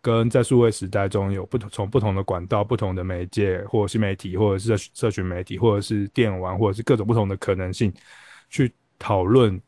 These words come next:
口传所学，就是他们在修辞啊、在表达啊、在谈判啊、在协调的这种过程当中，数位汇流进来之后，究竟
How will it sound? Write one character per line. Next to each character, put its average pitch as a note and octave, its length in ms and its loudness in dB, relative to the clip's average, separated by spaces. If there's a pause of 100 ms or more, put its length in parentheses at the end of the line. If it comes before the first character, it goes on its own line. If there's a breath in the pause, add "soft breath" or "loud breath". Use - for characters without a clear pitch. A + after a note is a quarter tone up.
(100)
口 F#2 200 -2
传 F#2 240 0
所 F2 220 -4
学， E2+ 360 -6 (180)
就 G#2 100 -4
是 G2 100 -2
他 A2 140 -4
们 G2+ 180 0
在 G2 220 0
修 G2+ 220 -2
辞 F#2 240 -8
啊、 F2 220 -6
在 F#2+ 260 -2
表 F2+ 240 -8
达 F2+ 120 -8
啊、 F2 240 -4
在 F#2+ 440 -2 (200)
谈 F#2+ 280 -6
判 G2+ 280 0
啊、 F2+ 160 -4
在 G2+ 180 0
协 F#2+ 200 -4
调 F2+ 200 -4
的 F#2 120 -2
这 G2 160 -6
种 F2+ 260 -6
过 A#2 160 4
程 F#2 140 -4
当 F#2 180 -4
中， F#2 240 -4 (420 soft breath)
数 C#3+ 220 4
位 C3+ 140 8
汇 A#2+ 180 4
流 F#2+ 160 2
进 G2+ 140 -2
来 E2+ 120 -6
之 F#2 200 -8
后， F#2 260 -2 (220 soft breath)
究 A#2+ 120 4
竟 G#2 320 0